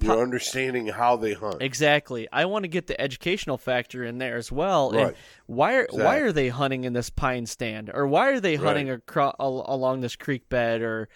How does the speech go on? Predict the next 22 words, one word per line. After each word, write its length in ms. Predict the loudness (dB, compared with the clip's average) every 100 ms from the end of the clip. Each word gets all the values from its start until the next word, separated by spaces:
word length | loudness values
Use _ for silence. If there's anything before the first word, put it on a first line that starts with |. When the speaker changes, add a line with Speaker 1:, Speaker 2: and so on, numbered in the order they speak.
| -20 -20 -12
Speaker 1:
Why 240 | 0 4 4
would, 180 | 2
yeah, 100 | -2
why 60 | -2
Speaker 2:
Exactly. 420 | 0 4 4 4
Speaker 1:
would 140 | 2 0
he 100 | -6
sit 240 | 0 0
by 140 | 2 2
this 240 | 0 -6
creek? 160 | -2 2
Speaker 2:
And 100 | 2
I, 100 | 2
and 140 | 0 0
Speaker 1:
You 60 |
Speaker 2:
I 40 | 0
Speaker 1:
know 80 |
Speaker 2:
think 160 | 0 -2
Speaker 1:
what 80 | -4
I 40 |
mean? 340 | -4 -2 -4
Yeah. 60 | -4